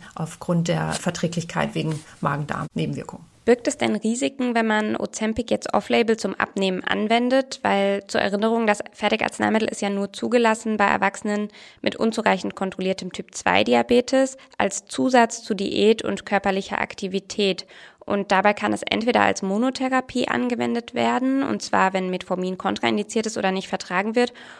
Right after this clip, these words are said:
Speaker 2: oder eben als Add-on zu anderen Arzneimitteln zur Behandlung des Diabetes.
Speaker 1: Das würde ich pharmakologisch mit einem Jein beantworten. Dadurch, dass es ja als Wegovy in der höheren Dosierung schon eine E-U-Zulassung hat,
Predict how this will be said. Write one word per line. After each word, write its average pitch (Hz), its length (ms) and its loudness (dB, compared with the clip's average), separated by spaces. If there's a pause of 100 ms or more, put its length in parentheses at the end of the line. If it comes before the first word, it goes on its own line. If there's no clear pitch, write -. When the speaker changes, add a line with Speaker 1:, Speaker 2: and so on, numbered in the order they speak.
(180)
Speaker 2:
oder 220 220 8
eben 208 180 4
als 190 200 2 (100)
Add-on 208 380 2
zu - 140 -4
anderen 190 420 0
Arzneimitteln 180 800 -2
zur 196 100 -6
Behandlung 185 460 -2
des 175 160 -6
Diabetes. - 640 -6 (100)
Speaker 1:
Das 233 220 8
würde 294 160 6
ich 285 120 0
pharmakologisch 269 640 6
mit 254 140 2
einem 233 160 4
Jein 190 420 6
beantworten. 170 800 2
Dadurch, 190 320 2
dass 202 180 2
es 214 140 2
ja 202 80 4 (120)
als 185 240 0
Wegovy 180 480 4
in 196 80 2
der 190 140 4
höheren 196 380 4
Dosierung 190 400 2
schon 185 200 0
eine 170 300 2
E-U-Zulassung 170 880 0
hat, 254 180 6